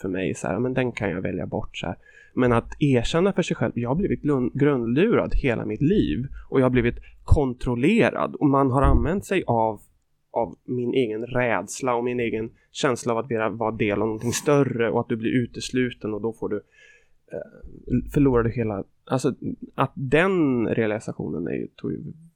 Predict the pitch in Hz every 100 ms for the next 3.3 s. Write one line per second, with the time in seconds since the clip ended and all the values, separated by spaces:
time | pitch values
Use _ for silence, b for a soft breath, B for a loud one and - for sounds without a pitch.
0 | _ _ _ - - - - - - 120
1 | 175 - 117 - 139 - - - - _
2 | _ - - - 107 107 101 92 - 98
3 | 104 95